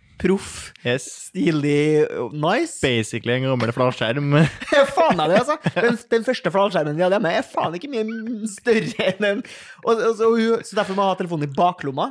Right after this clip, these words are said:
Speaker 1: Men hun
Speaker 2: Ja.
Speaker 1: har jo bare en femtedel av telefonen hun klarer å få pa-, plass til i den baklomma.
Speaker 2: Ja, nei.
Speaker 1: Den er altså så svær.
Speaker 2: Greia er at de må, damer må ha veske nå. De må ha veske. Kan ikke gå noen plass uten veske.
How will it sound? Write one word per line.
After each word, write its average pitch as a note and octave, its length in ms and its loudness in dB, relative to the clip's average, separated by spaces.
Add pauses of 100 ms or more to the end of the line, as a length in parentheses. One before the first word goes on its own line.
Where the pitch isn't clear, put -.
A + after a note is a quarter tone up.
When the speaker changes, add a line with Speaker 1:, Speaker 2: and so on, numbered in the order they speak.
Speaker 1:
Men G3+ 120 0
hun G3+ 40 4
Speaker 2:
Ja. G3+ 80 4
Speaker 1:
har E3+ 80 4
jo D#3+ 80 0
bare F#3+ 260 2 (140)
en E3+ 240 -2
femtedel D3 1000 -6
av A3+ 100 -2
telefonen F#3 400 -2
hun D#3 80 -4
klarer D#3 160 0
å B2+ 80 -8
få C3 80 -6
pa-, D3+ 240 0
plass D3+ 220 -6
til D#3 100 -4
i D3+ 60 -2
den D3+ 100 -8
baklomma. C#3 320 -8 (240)
Speaker 2:
Ja, F#3 120 4
nei. F3 180 4
Speaker 1:
Den F3+ 80 0
er F#3 80 2
altså F3 140 -10
så D#3 120 -4
svær. D3+ 400 -4 (320)
Speaker 2:
Greia D3+ 220 4
er - 20 6
at D#3+ 80 -2
de D3 160 2
må, C3+ 300 2 (100)
damer B2 320 0
må B2 560 2
ha C#3+ 160 0
veske A#2+ 240 -4
nå. C#3 60 -8 (180)
De A#2+ 80 -4
må A#2+ 220 0 (100)
ha G#2+ 80 0
veske. A2 220 -4 (180)
Kan B2+ 140 -4
ikke C3 180 -10
gå G#2+ 80 -6
noen G#2+ 160 -8
plass A2+ 160 -6
uten A2+ 160 -6
veske. - 220 -6